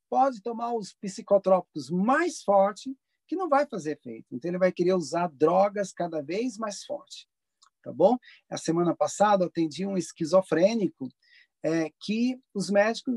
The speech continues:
não, deve ter uns trinta e oito anos, os médicos não, é, não, falaram que não adianta mais, não tem medicamento pra ele,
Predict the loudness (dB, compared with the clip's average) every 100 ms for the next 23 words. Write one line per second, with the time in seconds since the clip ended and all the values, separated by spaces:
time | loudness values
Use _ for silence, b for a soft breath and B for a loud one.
0 | -6 -2 0 0 -4 -16 _ _ _ -6
1 | -2 0 0 2 2 0 -6 _ _ _
2 | _ 2 4 4 4 4 4 4 4 2
3 | -2 b b -8 2 4 4 0 2 2
4 | 2 -2 b _ 6 8 10 8 4 _
5 | -20 -16 -10 -6 -6 -8 _ _ 4 4
6 | 4 -2 -6 -4 -4 -6 -6 -4 -2 -2
7 | -2 -2 -2 -2 -4 -6 -4 -4 -6 -8
8 | -6 -8